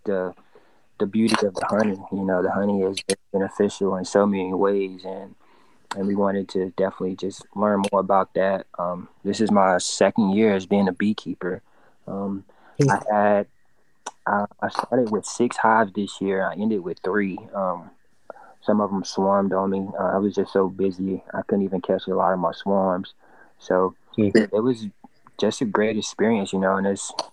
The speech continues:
Speaker 1: all in the farming aspect. So we wanted to be able to tap into a little bit of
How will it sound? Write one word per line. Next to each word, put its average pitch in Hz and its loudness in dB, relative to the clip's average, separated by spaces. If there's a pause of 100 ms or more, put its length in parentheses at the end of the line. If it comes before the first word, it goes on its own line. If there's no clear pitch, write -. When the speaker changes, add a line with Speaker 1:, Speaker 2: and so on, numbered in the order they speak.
(300)
Speaker 1:
all 107 6
in 104 -2
the 101 -2
farming 101 -2
aspect. 95 -2
So 90 0
we 98 -2
wanted 95 -2
to 87 -6
be 92 0
able 90 -2
to 85 -4
tap 92 0
into 92 -2
a 90 2
little 92 -4
bit 90 -4
of 90 -10